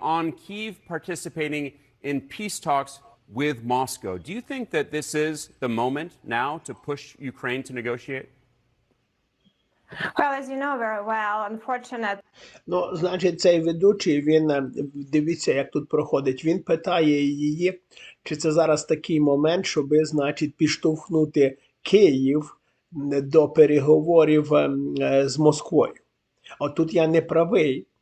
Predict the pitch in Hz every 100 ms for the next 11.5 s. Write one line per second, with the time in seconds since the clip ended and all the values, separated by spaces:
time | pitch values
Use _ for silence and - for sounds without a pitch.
0 | - _ 151 151 151 156 160 202 190 180
1 | 160 165 - 185 160 - 147 185 165 151
2 | 147 131 131 131 131 147 151 151 - 143
3 | - - - - 165 165 - 214 220 160
4 | 147 127 127 135 127 127 135 139 135 135
5 | - 143 127 127 _ - _ - 143 139
6 | - 226 254 - 139 147 135 131 127 123
7 | 131 123 113 _ _ _ _ 160 156 160
8 | - 165 170 170 160 165 - 165 156 151
9 | 151 156 - 156 156 156 135 135 147 _
10 | _ - 156 202 175 156 180 165 170 151
11 | 180 180 - 202 -